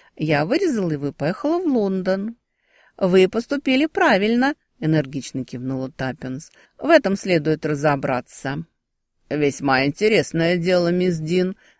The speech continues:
заметил Томми. «Мы с радостью им займёмся, верно, мисс Шерингем?» «Разумеется», отозвалась Таппинс,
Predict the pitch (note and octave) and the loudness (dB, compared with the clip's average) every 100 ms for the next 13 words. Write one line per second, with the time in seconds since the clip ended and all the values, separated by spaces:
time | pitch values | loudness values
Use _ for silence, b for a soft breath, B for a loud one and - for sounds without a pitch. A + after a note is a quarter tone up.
0 | b C#3 C#3 C3 B2+ - C3 - C3 B2+ | b -6 -4 -4 -6 -8 -12 -8 -4 -2
1 | B2 B2+ - b b - A#3 F#3 - D#3 | -4 -6 -12 b b -2 2 2 4 6
2 | C3+ - - B2+ B2+ C3 C3 C3 C3 B2+ | 6 4 -6 -2 -2 0 0 2 0 -2
3 | C3+ C3 C#3 D3+ C#3 C4 G#4 E3+ - C#3+ | -4 -2 -2 2 4 4 4 0 0 0
4 | A#2+ - - B2+ A#2+ A#2 B2+ A2+ A#2 - | -2 -8 -2 0 0 -2 -2 -2 -4 -6
5 | - _ _ _ - F4 D#4 G#3+ F3+ D3 | -12 _ _ _ 0 2 4 4 4 2
6 | C#3 - D#3 C#3+ - C3+ C#3+ C#3+ C3 C3+ | 0 -4 -8 -8 -8 -10 -10 -8 -6 -6
7 | C3+ - C3+ - D3+ - | -8 -8 -10 -8 -12 -12